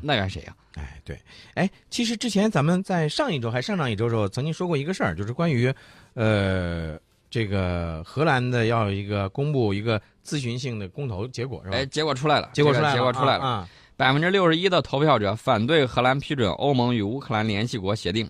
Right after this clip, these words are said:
Speaker 1: 啊，
Speaker 2: 嗯。
Speaker 1: 意思就是你别进来了。
Speaker 2: 嗯。
Speaker 1: 欧盟派荷兰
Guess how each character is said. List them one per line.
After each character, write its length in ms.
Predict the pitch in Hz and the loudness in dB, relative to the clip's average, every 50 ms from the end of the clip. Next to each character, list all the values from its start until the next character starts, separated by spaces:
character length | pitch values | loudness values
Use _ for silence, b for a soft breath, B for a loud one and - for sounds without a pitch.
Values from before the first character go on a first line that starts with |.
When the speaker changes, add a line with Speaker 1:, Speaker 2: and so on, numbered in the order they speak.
| - _ _ | -8 _ _
Speaker 1:
啊， 140 | - 101 | -2 0
Speaker 2:
嗯。 100 | 117 104 | 2 2
Speaker 1:
意 80 | 123 180 | 2 2
思 140 | 147 135 123 | 0 2 0
就 100 | 127 113 | 0 0
是 260 | - 156 123 95 85 | 2 0 0 0 -2
你 160 | 90 107 101 | -6 -8 -8
别 220 | 87 - 90 92 120 | -8 -4 -4 -4 -2
进 160 | 151 170 139 | -2 -2 -2
来 80 | 101 | -2
了。 100 | 78 71 - b b b | -4 -6 -8 b b b
Speaker 2:
嗯。 160 | 120 113 98 - | -4 -2 0 4
Speaker 1:
欧 160 | 196 226 240 | 4 4 4
盟 260 | 202 143 143 160 170 | 4 2 2 0 -2
派 240 | - - 202 170 123 | -2 0 2 2 2
荷 200 | 107 - - 131 | 0 0 0 2
兰 260 | 135 131 131 139 - | 4 4 4 2 0